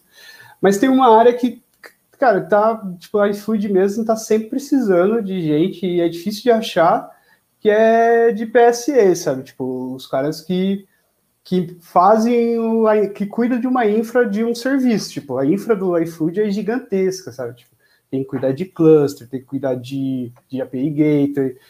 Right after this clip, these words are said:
Então, ah, como que, que gerencia os clusters? Então, tem que fazer lib pra facilitar a vida dos devs, pra,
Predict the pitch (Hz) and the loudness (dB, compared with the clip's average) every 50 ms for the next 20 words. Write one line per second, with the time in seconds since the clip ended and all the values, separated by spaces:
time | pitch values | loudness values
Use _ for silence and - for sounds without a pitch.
0 | _ _ _ _ _ _ _ _ - 131 123 - 143 139 143 143 139 139 139 143 | _ _ _ _ _ _ _ _ -12 -10 -6 -2 0 2 2 4 4 2 4 4
1 | 151 156 143 147 - 165 156 156 156 147 151 - 160 160 156 156 156 151 147 143 | 2 2 2 0 0 2 2 2 2 0 -2 -4 -2 0 0 2 2 2 0 0
2 | 139 - - - 147 143 139 156 147 139 143 143 143 - - 139 139 147 143 143 | -2 -6 -10 -10 -8 -6 -2 -2 0 0 0 0 -2 -2 -2 0 0 2 0 -2
3 | - - - 156 151 156 160 156 147 143 - 147 139 131 - - - 147 143 139 | -4 -6 0 2 6 6 8 6 6 4 -2 -6 -8 -10 -8 -4 -4 -2 -2 -4
4 | - - _ _ _ _ _ - 151 143 - - - 156 139 135 151 147 151 147 | -8 -16 _ _ _ _ _ -2 -2 -2 -4 -6 -6 -6 -4 -2 -2 -2 0 2
5 | 156 165 165 135 135 151 - - 143 143 143 143 139 139 - 147 - - - 147 | 2 2 2 2 0 -2 -4 -2 0 2 2 2 2 0 -4 -10 -10 -8 -6 -6
6 | 143 139 139 156 147 143 139 131 143 135 143 139 135 131 127 127 123 139 143 143 | -6 -4 -2 0 0 0 0 -2 -2 -2 0 -2 -2 -4 -8 -10 -6 -6 -6 -4
7 | 131 131 143 143 147 147 143 127 139 135 - - - 139 139 139 139 - - | -2 0 2 2 2 2 0 -2 -4 -12 -12 -6 -2 0 0 2 0 -2 -4